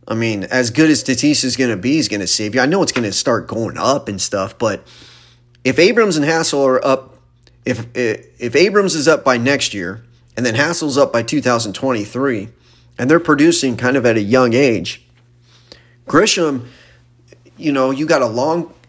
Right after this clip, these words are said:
long way with Grisham. I think Grisham's gonna end up being an all-star. I really, truly believe that. I know that trade kinda looks bad right now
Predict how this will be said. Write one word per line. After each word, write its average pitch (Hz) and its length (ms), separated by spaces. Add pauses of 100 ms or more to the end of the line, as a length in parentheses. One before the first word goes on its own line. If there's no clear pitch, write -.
long 147 300
way 156 180
with 127 160
Grisham. 131 320
I 123 80
think 214 220
Grisham's 131 340 (360)
gonna 113 200
end 110 240
up 101 140
being 101 180
an 95 100
all-star. 92 380
I 90 40
really, 110 420 (160)
truly 117 300
believe 92 280
that. 90 240 (960)
I - 80
know 127 160
that 123 180
trade 127 300
kinda 120 240
looks 113 220
bad 110 280
right 104 180
now 110 340